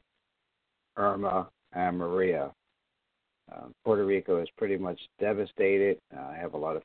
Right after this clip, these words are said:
friends there. I've only heard from one who happened to have a satellite phone. Uh, so I really would appreciate your support and prayers for the, for that island.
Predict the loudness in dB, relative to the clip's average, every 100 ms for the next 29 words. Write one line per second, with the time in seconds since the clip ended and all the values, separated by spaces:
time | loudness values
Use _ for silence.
0 | _ -4 -4 0 0 0 -2 -4 -6 -6
1 | -2 -2 -2 -8 -6 -4 -2 -4 -6 -8
2 | -8 -6 -6 -6 -10 -8 -8 -8 -8 -4
3 | -2 -2 -2 -4 -4 -4 -4 -10 -12 _
4 | _ _ _ _ _ -2 0 -2 0 0
5 | 2 2 6 6 8 6 2 -2 -10 0
6 | 0 0 -4 -10 -10 -2 0 -2 -4 -4
7 | 0 0 -2 -4 -4 -4 -4 -8 -8 -6
8 | -4 -4 -4 0 2 4 4 2